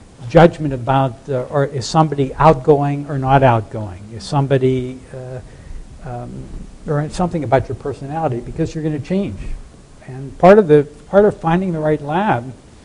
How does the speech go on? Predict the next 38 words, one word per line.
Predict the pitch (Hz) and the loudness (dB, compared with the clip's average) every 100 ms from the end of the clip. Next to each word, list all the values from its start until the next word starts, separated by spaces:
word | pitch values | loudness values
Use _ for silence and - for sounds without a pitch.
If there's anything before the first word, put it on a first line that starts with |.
| - - | -20 -12
and | 151 | -6
supervisor | - 220 220 135 127 120 151 | 0 0 2 2 2 2 -4
is | - - | -10 -12
to | 143 | -14
find | - 165 180 | -10 -6 -6
somebody | - 156 160 156 | -8 -10 -6 -4
who's | 151 147 | -2 -2
gonna | 160 | -2
bring | 147 156 151 | -4 -2 -4
out | 139 | -6
the | 135 | -4
best | 147 156 - | -2 -2 -4
in | 113 | -10
you, | 92 - _ - | -10 -18 _ -18
to | 131 | -16
help | 113 156 156 | -8 -6 -6
you, | 160 151 - - | -6 -6 -8 -14
<laughs> | - | -18
to | - | -14
help | 151 160 | -8 -8
you | 143 | -8
change | 120 147 135 139 139 | -14 -12 -10 -12 -12
in | |
a | 139 | -14
way | 135 131 | -12 -12
that'll, | 139 127 131 - - - - - - | -10 -12 -12 -16 -20 -20 -20 -20 -18
will | 135 | -12
bring | 120 151 180 | -2 0 0
out | 135 110 | -2 -4
the | 110 | -10
best | 110 101 | -12 -16
in | - 98 | -16 -16
you. | 107 | -12
So | - 160 160 165 | -2 -2 -2 -4
I, | 165 | -4
I, | - 156 147 160 147 151 - - - - - - - - - | -4 -6 -6 -8 -10 -10 -14 -18 -10 -8 -8 -12 -20 -20 -12
I, | 143 139 139 | -8 -8 -8
um, | 139 143 139 | -10 -12 -14